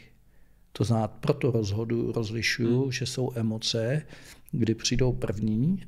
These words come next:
Speaker 1: a pak jsou emoce, kdy přijde nejdřív
Speaker 2: Jasně.
Speaker 1: myšlenka. A ptám se lidí, jako, a většinou se vám te-, pu-, to,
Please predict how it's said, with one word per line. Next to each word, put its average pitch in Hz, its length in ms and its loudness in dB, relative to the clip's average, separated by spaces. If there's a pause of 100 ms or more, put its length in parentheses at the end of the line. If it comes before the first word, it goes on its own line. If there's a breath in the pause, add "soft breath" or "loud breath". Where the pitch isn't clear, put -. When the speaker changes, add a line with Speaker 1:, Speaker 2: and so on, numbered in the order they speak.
Speaker 1:
a - 60 -2
pak 120 200 -2
jsou 123 240 0
emoce, 117 420 0
kdy 127 160 -2
přijde 117 360 -2
nejdřív 113 340 -2
Speaker 2:
Jasně. 127 120 -2
Speaker 1:
myšlenka. 117 420 -4
A 120 40 0
ptám 113 280 -2
se - 160 0
lidí, 113 360 -2 (500 loud breath)
jako, 117 260 0
a - 20 4
většinou 123 400 2
se 127 100 -2
vám 127 220 2
te-, 127 100 0
pu-, 127 260 -6
to, 127 280 0